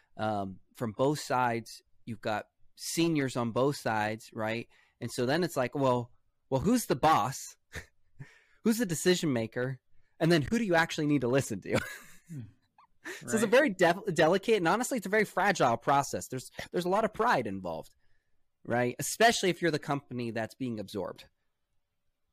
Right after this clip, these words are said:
Speaker 1: Right. So, but, but, but the process was awesome. It was a lot of work. It takes a long time for people who don't know. Merging generally takes years. Um, the process on paper might take months, but the actual process of merging will often take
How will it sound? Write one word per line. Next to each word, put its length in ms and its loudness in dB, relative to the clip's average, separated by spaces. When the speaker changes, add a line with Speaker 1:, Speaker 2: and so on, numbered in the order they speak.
Speaker 1:
Right. 400 -4
So, 480 0
but, 220 2
but, 260 2
but 140 2
the 80 0
process 420 2
was 140 -2
awesome. 640 0
It 40 -4
was 120 -2
a 40 -2
lot 280 0
of 100 -4
work. 260 0
It 80 -8
takes 200 -8
a 60 -4
long 500 0
time 260 -2
for 80 -10
people 260 -8
who 100 -8
don't 280 -4
know. 240 -4
Merging 400 -4
generally 420 -4
takes 300 -10
years. 600 -4
Um, 420 -4
the 80 -8
process 640 -2
on 120 -6
paper 400 -2
might 240 -2
take 220 -6
months, 480 -6
but 120 -4
the 100 0
actual 300 -2
process 400 -4
of 100 -8
merging 460 -6
will 140 -8
often 340 -6
take 260 -14